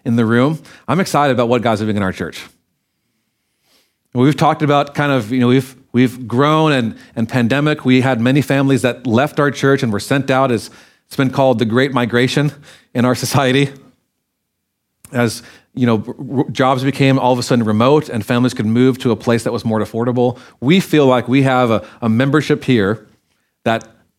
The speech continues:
loves each other, that wants to see the gospel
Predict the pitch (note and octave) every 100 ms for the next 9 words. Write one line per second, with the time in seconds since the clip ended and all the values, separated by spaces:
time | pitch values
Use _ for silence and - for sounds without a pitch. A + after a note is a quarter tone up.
0 | _ _ A2 A2+ C3+ C#3 A2+ A#2 A#2 F2+
1 | D2+ - _ _ _ _ _ _ A#2+ B2
2 | A#2+ B2+ D#3+ E3+ - D#3+ - D3 C#3 B2
3 | B2 B2 - B2+ A#2+